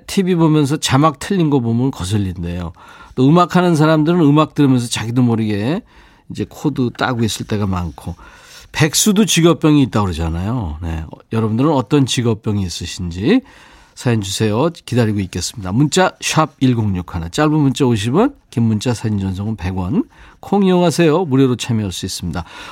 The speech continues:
오늘 주제 사연 소개된 분들 추첨해서 열 분을 뽑습니다. 그래서 김치 세트를, 예, 선물로 드리겠습니다. 사연 듣는 동안에요. 음, 그 리더, 루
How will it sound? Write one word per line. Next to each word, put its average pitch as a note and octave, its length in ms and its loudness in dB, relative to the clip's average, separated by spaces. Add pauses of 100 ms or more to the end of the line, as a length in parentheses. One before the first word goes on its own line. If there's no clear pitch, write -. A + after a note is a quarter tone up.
오늘 F#3+ 420 6
주제 E3 360 4
사연 E3+ 280 4
소개된 D3+ 460 2
분들 C3 300 2
추첨해서 A2+ 600 -2
열 C3 200 4
분을 C#3 340 2
뽑습니다. G#2+ 480 -2
그래서 G2 240 -6
김치 C3+ 800 0
세트를, A2+ 600 -2 (360)
예, F2+ 100 -4
선물로 G2 580 -4
드리겠습니다. D#2 760 -10 (1120)
사연 C3 320 2
듣는 A#2 300 2
동안에요. G#2+ 640 0 (360)
음, A2 520 -2 (240)
그 C3+ 320 2
리더, E3 460 2
루 E3 400 4